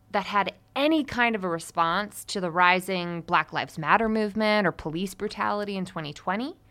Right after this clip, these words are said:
or has held space to talk about pride or L G B T Q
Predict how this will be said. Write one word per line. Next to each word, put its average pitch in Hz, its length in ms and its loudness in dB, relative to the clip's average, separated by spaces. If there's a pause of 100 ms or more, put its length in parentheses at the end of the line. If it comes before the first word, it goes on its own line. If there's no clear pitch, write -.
(500)
or 240 180 6
has 220 240 -2
held 190 360 0
space 226 540 0
to 196 100 -6
talk 180 260 -4
about 165 460 0
pride 226 840 6
or 170 360 -2
L 220 160 4
G 208 140 -6
B 185 120 -8
T 185 160 -8
Q 240 400 -8